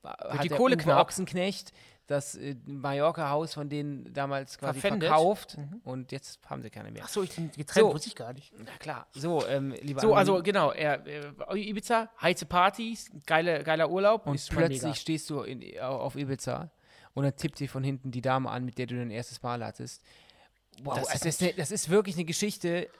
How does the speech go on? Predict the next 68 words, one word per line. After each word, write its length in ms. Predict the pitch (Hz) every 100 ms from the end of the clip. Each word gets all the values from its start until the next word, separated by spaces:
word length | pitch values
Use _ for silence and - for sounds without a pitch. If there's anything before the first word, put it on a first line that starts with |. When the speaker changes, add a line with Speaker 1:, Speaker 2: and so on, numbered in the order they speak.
| _ _ -
Speaker 1:
lieber 240 | 151 147
Anonym, 400 | 151 156 151 170
das 160 | 147 -
ist 280 | 143 131 131
wirklich 580 | 185 208 185 196 190
Speaker 2:
Die 100 | 156
kann 160 | 151 156
man 100 | 170
besser 180 | 160 175
nicht 140 | 170
Speaker 1:
crazy. 260 | - 165 170 127 120
Speaker 2:
schreiben. 80 | -
Speaker 1:
Also 220 | 139 147
das 180 | 151 160
ist, 200 | 151 -
freut 220 | 180 214
mich, 240 | 202 160
ich, 220 | 151 - - - 143
ich, 160 | 151 - 160
ich 400 | 196 220 - - -
freue 400 | - 175 208 208
mich 300 | 190 190 190
für 120 | 170
dich, 220 | 151 185
dass 140 | - 156
du 80 | 156
das 80 |
erleben 280 | 147 156 165
durftest. 560 | 131 131 127 156 156 - - - 131 -
Ähm, 360 | 135 135 131 127 - - -
und 240 | - 135 -
wie 120 | 131 - - -
cool 100 | 156
das 160 | 208 117
eigentlich 200 | 127 123
gewesen 320 | 117 123 117
sein 120 | 113
muss 140 | 113 113
bestimmt, 440 | - - 113 110
oder? 280 | 104 123 147
Ich 120 | 127
meine, 180 | 131 120
okay, 160 | 127 156
er 80 | 143
wird 120 | 143
natürlich 260 | 151 - 139
nicht 140 | 143
nur 120 | 156 135
das 140 | 127
erste 260 | 135 139 147
Mal 140 | 139
mit 100 | 151
ihr 60 | 156
gehabt 240 | 147 143 156
haben, 220 | 139 139
Speaker 2:
Mhm. 40 |
Speaker 1:
gehe 80 | 135
ich 80 | 123
mal 80 | 127
von 120 | 131
aus, 160 | 101 127
sondern 180 | 123 107
auch 40 |
danach 240 | 120 117
noch 160 | 117 147
ein 60 | 147
paar 200 | 143 143
Mal. 240 | 139 139